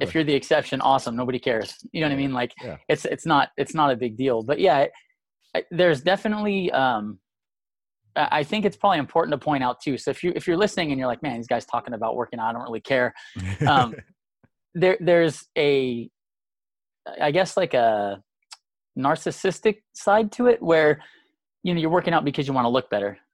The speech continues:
Speaker 1: And, uh, that, there's nothing wrong with, if you go get your hair done, if you, if you, so if you're a woman and you do your nails and, do your nails and get your hair done, but then you're like, "Oh, e-, working out's just another tool.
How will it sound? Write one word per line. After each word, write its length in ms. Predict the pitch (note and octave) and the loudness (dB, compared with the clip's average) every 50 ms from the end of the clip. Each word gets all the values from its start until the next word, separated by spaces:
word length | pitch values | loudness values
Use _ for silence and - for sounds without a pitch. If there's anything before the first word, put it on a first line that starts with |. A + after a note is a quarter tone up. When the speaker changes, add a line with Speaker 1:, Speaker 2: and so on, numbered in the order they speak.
| - | -2
Speaker 1:
And, 400 | D3 C#3+ C#3+ C#3+ C#3 C3+ C3+ C3+ - _ _ _ _ _ _ - | 0 2 2 2 2 0 -2 -6 -10 _ _ _ _ _ _ -8
uh, 60 | - - _ _ - | -8 -8 _ _ -8
that, 240 | D#3+ D3 E3+ E3+ - - | -2 0 0 0 0 0
there's 540 | D#3 D#3+ E3+ F3 E3+ E3+ D#3 - - - - | 2 4 4 4 4 2 0 -2 -6 -12 -6
nothing 320 | D3+ E3+ F#3+ - - D3 | -2 -2 -2 0 0 -2
wrong 320 | C3 C3 C3+ C#3 D3 D3+ C#3 | 0 2 2 2 2 2 2
with, 200 | C3 B2 G#2+ - - - | 0 0 0 -2 -10 -12
if 160 | - C#3+ - | -12 -8 -4
you 80 | A3 A3+ | -2 2
go 120 | G#3+ A#3 | 2 4
get 160 | G#3+ G#3 F3+ - | 4 4 2 0
your 80 | B2+ G#2 | 0 0
hair 140 | C3 D3+ | 2 2
done, 240 | D3+ D#3+ E3+ F3 D#3+ - | 2 2 0 -2 -2 -8
if 140 | D3 - - | -8 -4 -2
you, 60 | A#3+ | -2
if 140 | - - D4+ | -2 0 0
you, 100 | C#4+ B3+ | -2 0
so 140 | - - B3 | 4 2 2
if 80 | G#3 | 4
you're 120 | C#4 D#4 A3+ | 4 2 2
a 40 | |
woman 240 | F#3 F3 D#3 C#3+ C3+ | 2 2 2 2 0
and 80 | C3+ D3 | -2 -2
you 60 | E3 E3 | -2 -2
do 100 | D#3 E3+ | -2 0
your 140 | D3+ C#3+ B2 | 0 2 2
nails 220 | C#3 C#3+ C#3 C3 | 4 2 2 2
and, 120 | C#3 C#3 - - - - - D#3+ D3+ | 0 -6 -8 -12 -18 -16 -12 -8 -4
do 100 | C#3+ D#3+ | -2 0
your 140 | D#3+ D#3 C#3+ | 0 0 2
nails 220 | C#3+ C#3 C3+ B2+ | 2 0 0 0
and 80 | B2+ B2+ | 0 -2
get 120 | B2 - | -2 -2
your 80 | A#2+ A#2 | 0 0
hair 120 | C3+ B2+ | 0 0
done, 180 | A2 G#2 G#2 - _ - - - - _ _ _ _ _ _ - | 0 -2 -6 -8 _ -20 -20 -20 -20 _ _ _ _ _ _ -4
but 120 | C#3+ C#3 | -2 0
then 140 | - D3+ C#3+ | 2 2 2
you're 100 | C#3 C3+ | 2 2
like, 200 | B2+ B2 A#2+ - | 2 2 2 2
"Oh, 220 | C#3 B2 A#2+ B2+ - - - | 2 2 2 0 -2 -6 -12
e-, 120 | - - _ _ _ _ _ _ _ _ _ _ _ _ _ _ _ - | -16 -16 _ _ _ _ _ _ _ _ _ _ _ _ _ _ _ -6
working 360 | F3 E3 F#3+ F#3 - F#3+ F3+ | 0 0 0 2 2 0 2
out's 200 | G3 F#3+ - - | 2 2 2 0
just 160 | - E3 - | -4 -4 -2
another 280 | C#3+ C#3 C#3+ C#3+ D3+ C#3 | -2 -2 0 0 0 -2
tool. 540 | D3 - - G3+ D#3 B2 A2 G#2 A2+ A#2 | -4 -4 -2 0 0 2 2 0 -2 -4